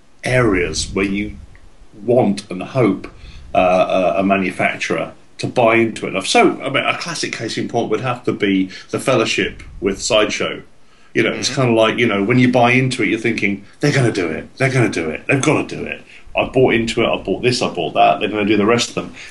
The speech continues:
Speaker 1: But obviously, financially, as a company, they were looking at the returns they were getting. They're thinking, "Well, actually, is it worth it? Probably not. The fact that we're not selling as many of the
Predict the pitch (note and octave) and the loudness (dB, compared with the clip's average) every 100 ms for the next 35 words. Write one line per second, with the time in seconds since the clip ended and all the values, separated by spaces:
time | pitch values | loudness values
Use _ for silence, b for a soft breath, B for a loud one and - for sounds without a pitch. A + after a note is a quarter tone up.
0 | B - D3 C#3+ C#3+ C#3 B2 A2 A2 - | B 2 4 4 2 2 0 0 -6 -12
1 | - - - - A2 A2 C#3 - G#2+ G#2 | -20 -20 -20 -6 -2 0 0 -2 -2 -2
2 | G2+ G2 G2 A2+ A2+ A2+ A2 G2+ F#2+ G#2 | -2 -4 -2 -2 -2 0 2 2 2 2
3 | A2 G#2 G2 F#2+ F#2+ A2 G#2+ G#2+ G#2 G#2+ | 2 0 -2 -2 -2 -2 0 2 4 4
4 | E2+ G2+ F2+ G2 F#2+ F#2 G2+ A2+ - - | 2 -2 -4 -4 -2 -2 0 0 0 0
5 | B2 A#2+ B2 B B B B A#2+ G#2 G2 | 0 0 -4 B B B B 2 2 2
6 | A#2 A#2+ D3+ D3 - - - - F#2+ F#2+ | 2 2 2 2 -2 -12 -12 -6 -4 0
7 | F#2+ G#2 B2+ A2+ - G#2+ G2 F#2+ F2+ G2 | 0 4 4 2 -2 -12 -4 -4 -2 -2
8 | G2+ - G2+ G2 F#2+ F#2+ F#2+ F#2+ F#2+ | -2 -2 -2 0 0 2 4 2 0